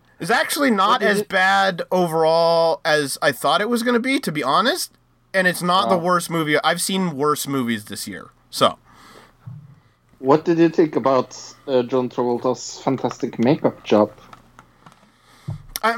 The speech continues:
Speaker 1: I thought the hair was the most ridiculous part. I, it, the p-, prosthetics weren't as bad as the hair was. It just looked ridiculous. And, uh, the accent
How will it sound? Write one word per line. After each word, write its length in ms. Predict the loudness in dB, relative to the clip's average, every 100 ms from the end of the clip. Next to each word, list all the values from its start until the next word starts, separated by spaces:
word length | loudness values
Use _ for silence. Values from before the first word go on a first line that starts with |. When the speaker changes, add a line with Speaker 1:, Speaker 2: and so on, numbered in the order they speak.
| -2
Speaker 1:
I 80 | -2
thought 160 | -2
the 60 | -2
hair 320 | -2 0 0
was 160 | -2 -2
the 80 | -2
most 240 | -2 -2
ridiculous 500 | -4 -4 -2 -2 -4
part. 320 | -2 0 0
I, 120 | 2 0
it, 300 | 0 -2 -2
the 100 | -4
p-, 260 | -6 -4 0
prosthetics 540 | 2 0 2 0 0
weren't 220 | 0 0 2
as 220 | 2 2
bad 260 | 2 2 2
as 100 | -2
the 80 |
hair 320 | -2 2 2 2
was. 300 | 0 -2 -4
It 60 |
just 220 | -8 -6
looked 160 | -4 -4
ridiculous. 480 | -4 -4 -2 -2 -2
And, 300 | -2 -2 -2 -2
uh, 420 | 0 2 2 0
the 140 | 0
accent 600 | 0 0 -2 -2 -2 -2